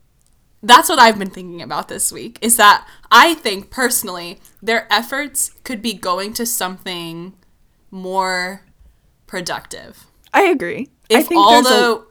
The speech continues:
Speaker 1: if all the warheads, is that what we can call them? Warheads?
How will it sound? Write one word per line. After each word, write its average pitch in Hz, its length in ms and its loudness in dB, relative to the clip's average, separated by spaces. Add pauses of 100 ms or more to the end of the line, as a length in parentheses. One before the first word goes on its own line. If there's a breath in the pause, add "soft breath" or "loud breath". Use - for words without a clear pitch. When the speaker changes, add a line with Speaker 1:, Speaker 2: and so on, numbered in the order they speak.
Speaker 1:
if 233 180 -2
all 214 120 4
the 240 120 0
warheads, 226 760 -2
is 196 100 -6
that 196 120 0
what 214 80 -2
we 240 100 -2
can 302 160 -2
call 294 180 -2
them? 302 240 -6
Warheads? 214 680 -6